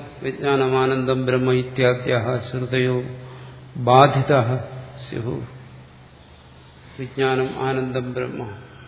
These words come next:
ആത്മാവിനെ കേവലം വസ്തു എന്നല്ല പറയും, അതിന്റെ പ്രത്യേക പ്രത്യേകാത്മാവാണെന്നാണ്,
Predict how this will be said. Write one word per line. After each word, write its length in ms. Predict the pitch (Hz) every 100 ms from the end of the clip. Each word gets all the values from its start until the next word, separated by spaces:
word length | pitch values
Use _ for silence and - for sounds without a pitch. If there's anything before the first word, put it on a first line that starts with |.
| - - -
ആത്മാവിനെ 500 | 123 123 135 135 135
കേവലം 360 | 135 131 135 135
വസ്തു 260 | 135 127 - 147
എന്നല്ല 260 | 143 135
പറയും, 320 | - 120 - - - - - - - - - - - - - - - - - -
അതിന്റെ 220 | 131 131
പ്രത്യേക 540 | - 143 127 147 143 143 -
പ്രത്യേകാത്മാവാണെന്നാണ്, 1120 | 123 151 143 151 - 156 143 135 139 -